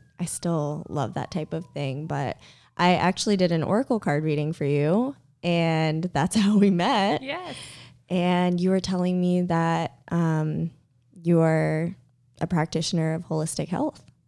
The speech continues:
Speaker 2: I am. I am. And in about seven weeks, I will officially have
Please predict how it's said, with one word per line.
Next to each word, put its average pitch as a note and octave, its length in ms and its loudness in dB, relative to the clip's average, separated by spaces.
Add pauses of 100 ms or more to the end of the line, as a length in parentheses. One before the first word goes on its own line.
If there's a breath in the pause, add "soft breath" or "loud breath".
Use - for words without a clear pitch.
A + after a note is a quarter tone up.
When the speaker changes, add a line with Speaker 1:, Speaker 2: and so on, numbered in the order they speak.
(340)
Speaker 2:
I G#3 100 -6
am. G3+ 540 -4
I F3 100 -6
am. F#3 380 -6
And E3 200 -4
in D#3+ 320 -2 (400 soft breath)
about E3+ 280 -4
seven F3+ 420 -2
weeks, F3+ 380 -2
I D#3+ 120 -4
will D#3+ 200 -2
officially F3 400 -6
have D#3+ 340 -8